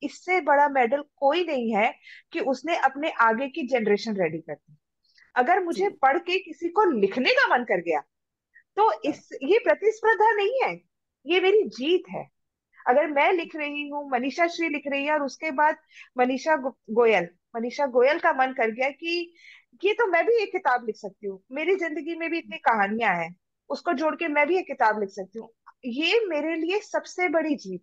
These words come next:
Speaker 1: है कि, मतलब, आप बताइए कि मेरा पढ़ के आप कितने inspire हुए कि आपको आपके अंदर की छुपी हुई एक छोटी सी, मतलब, आप कहिए, चिंगारी नजर आ गई और अब आप उसको दहकाने के लिए ready हो गए।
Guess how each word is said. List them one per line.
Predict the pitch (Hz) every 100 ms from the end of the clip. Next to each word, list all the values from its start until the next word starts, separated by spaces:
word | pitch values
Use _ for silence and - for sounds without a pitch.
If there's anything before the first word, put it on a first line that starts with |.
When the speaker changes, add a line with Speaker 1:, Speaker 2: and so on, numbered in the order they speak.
| -
Speaker 1:
है | - _ _ _ _ _ _ _ - _ _
कि, | 349 320 - _ _ 247
मतलब, | 277 349
आप | 349
बताइए | 330 311 311 381
कि | 403 370 -
मेरा | 233 254 285
पढ़ | 392 277 262
के | 349
आप | 349 -
कितने | 285 320 392
inspire | 427 - 277 226 269
हुए | 269 226
कि | 277 339 -
आपको | 226 226 - 339
आपके | 294 254 -
अंदर | 269 254 294
की | 339 339
छुपी | - 233 339
हुई | 339 254 269 339 _ _ _ _ _
एक | 277 285 -
छोटी | 330 339 392
सी, | 392 370 370 - _
मतलब, | 240 262 262
आप | 262 254
कहिए, | 277
चिंगारी | 311 294 247 226 233 359 381 _ _ 202
नजर | 233 285 330
आ | 233
गई | 214 277
और | 359 254 254
अब | 254
आप | 277 269
उसको | 277 - 339
दहकाने | 240 214 202 196 226
के | 233
लिए | 196
ready | 165 160 151
हो | 143
गए। | 185